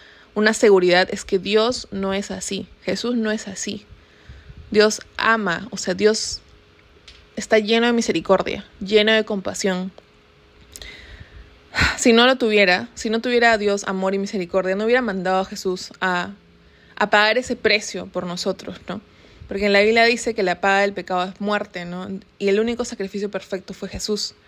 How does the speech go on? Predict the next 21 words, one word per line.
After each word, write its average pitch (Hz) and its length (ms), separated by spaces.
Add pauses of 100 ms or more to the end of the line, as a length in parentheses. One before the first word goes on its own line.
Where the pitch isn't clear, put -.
(200)
El 214 180
único 294 400
y, 202 360
y 190 320 (200)
el 202 100
absoluto 226 580
y 226 100
no 202 100
se 214 100
necesita 190 360
más. 190 420
Es 202 100
por 214 180
es-, 202 180
es 214 120
por 214 280
ese 254 180
sacrificio 226 420
que 214 80
nosotros 196 340
tenemos 180 520